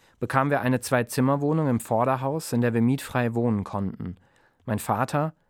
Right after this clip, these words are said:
meine Mutter, mein großer Bruder Kruno, meine kleine Schwester Ljuba und unser Wellensittich Lothar, der so hieß, weil Lothar Matthäus der beste Fußballer war.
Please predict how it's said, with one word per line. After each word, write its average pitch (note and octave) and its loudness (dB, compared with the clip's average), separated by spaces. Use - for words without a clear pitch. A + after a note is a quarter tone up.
meine A2 2
Mutter, C#3+ 0
mein A2+ 0
großer B2+ 0
Bruder A#2 0
Kruno, C#3 -2
meine A#2 0
kleine C3 2
Schwester B2 -2
Ljuba C3+ -2
und A#2+ -4
unser A#2+ 2
Wellensittich B2+ 0
Lothar, A#2+ -2
der A#2 2
so G#2+ -2
hieß, A#2+ -2
weil A#2 2
Lothar B2+ 0
Matthäus A#2 -2
der A#2 -2
beste A#2+ -4
Fußballer G2 -6
war. F2 -10